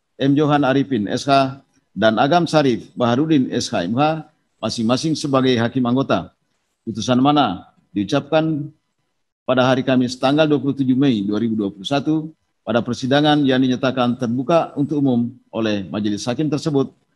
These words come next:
dibantu oleh Suroyo S H M H, Panitera Pengganti, dihadiri Sahnan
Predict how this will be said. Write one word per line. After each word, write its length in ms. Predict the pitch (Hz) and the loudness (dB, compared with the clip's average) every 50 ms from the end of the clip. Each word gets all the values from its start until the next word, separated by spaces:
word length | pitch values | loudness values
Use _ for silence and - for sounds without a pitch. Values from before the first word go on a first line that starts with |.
| _ _ _ _ _ | _ _ _ _ _
dibantu 560 | 98 101 120 123 135 135 - 160 160 147 135 | -4 0 2 2 2 2 0 0 0 2 2
oleh 400 | 127 127 120 113 110 107 101 - _ _ _ _ _ | 2 2 2 0 -2 -4 -8 -14 _ _ _ _ _
Suroyo 720 | - - 120 110 120 127 143 151 147 147 143 143 139 127 _ _ _ _ _ _ _ _ _ _ _ _ _ _ | -12 -6 -2 0 2 2 2 2 2 2 0 -2 -8 -10 _ _ _ _ _ _ _ _ _ _ _ _ _ _
S 160 | - - 123 - | -6 -4 -4 2
H 240 | - 135 135 123 | 2 4 4 4
M 80 | 127 127 | 4 2
H, 400 | 117 120 117 110 104 104 101 - _ - | 2 2 2 0 0 -4 -8 -10 _ -4
Panitera 320 | 101 113 - 120 110 95 | -4 -2 -2 -4 -6 -4
Pengganti, 640 | - 113 117 127 135 131 135 147 143 147 147 147 147 - _ _ _ _ _ _ _ _ _ _ _ _ _ _ _ _ _ _ _ _ | -2 -2 0 0 0 0 2 0 0 0 -2 -4 -8 -14 _ _ _ _ _ _ _ _ _ _ _ _ _ _ _ _ _ _ _ _
dihadiri 1000 | - 117 123 117 117 113 110 117 120 120 123 123 123 123 113 104 95 82 78 - - _ _ _ _ _ _ _ | -2 0 2 2 2 2 0 0 0 0 2 0 0 0 0 0 -2 -2 -6 -12 -18 _ _ _ _ _ _ _
Sahnan 480 | - - 120 120 123 131 127 117 107 | -8 -4 -2 0 2 2 2 2 0